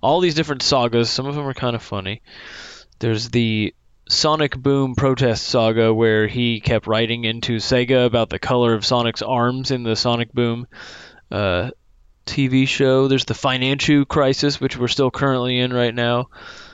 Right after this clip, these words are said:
Um, but if you go on the, if you go to sonichu dot com, it's the, uh, wiki for it,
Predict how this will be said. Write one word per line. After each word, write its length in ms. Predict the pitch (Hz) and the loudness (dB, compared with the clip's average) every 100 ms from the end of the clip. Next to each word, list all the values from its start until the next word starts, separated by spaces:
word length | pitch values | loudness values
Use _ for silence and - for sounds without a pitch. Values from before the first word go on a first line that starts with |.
| - _ - | -20 _ -4
Um, 540 | 101 104 95 101 - - _ | -2 0 -2 -6 -16 -20 _
but 240 | - 120 - | 0 2 2
if 140 | 156 139 | 0 0
you 80 | |
go 220 | 135 180 175 | 2 2 2
on 260 | 160 147 | 0 0
the, 300 | 139 135 135 | 2 4 4
if 140 | 120 139 | 2 0
you 120 | 135 | 2
go 180 | 147 147 | 2 2
to 140 | 143 | 0
sonichu 640 | 127 143 139 143 - 143 131 | 0 0 0 0 2 2 2
dot 340 | 131 120 - | 2 0 -4
com, 380 | - 131 131 127 | 0 2 2 -2
it's 220 | 110 - | -6 -6
the, 300 | 113 107 104 | -4 0 2
uh, 180 | 98 98 | 2 2
wiki 460 | 113 - 135 131 - - - - - - | -2 -2 -2 -2 -6 -20 -20 -20 -20 -4
for 240 | 143 143 | 2 4
it, 180 | 143 | 2